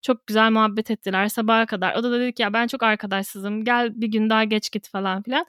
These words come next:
Evet, hani aradaki o cinsel çekim olmadan bu kararı ver-, verir miydi, değer diye düşünür müydü? Ama arkadaşlıklarda da bence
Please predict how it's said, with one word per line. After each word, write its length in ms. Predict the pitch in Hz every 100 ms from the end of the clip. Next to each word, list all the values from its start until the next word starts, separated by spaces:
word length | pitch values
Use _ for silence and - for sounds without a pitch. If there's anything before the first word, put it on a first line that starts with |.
| -
Evet, 300 | 302 208 220
hani 220 | 220 214
aradaki 520 | 240 247 277 294 285
o 80 | 254
cinsel 420 | 233 240 262 247
çekim 300 | 254 247 247
olmadan 580 | 247 247 233 226 226 226
bu 60 |
kararı 480 | 220 226 214 208 208
ver-, 360 | 202 202 202 -
verir 260 | 208 220
miydi, 420 | 202 185 180 185 208
değer 340 | 202 196 202
diye 180 | 196 190
düşünür 300 | 208 220 208
müydü? 240 | 202 214
Ama 240 | 285 320 220 _
arkadaşlıklarda 1040 | - 208 202 233 233 - 240 247 240 247 339
da 140 | 381
bence 360 | 254 196 190 196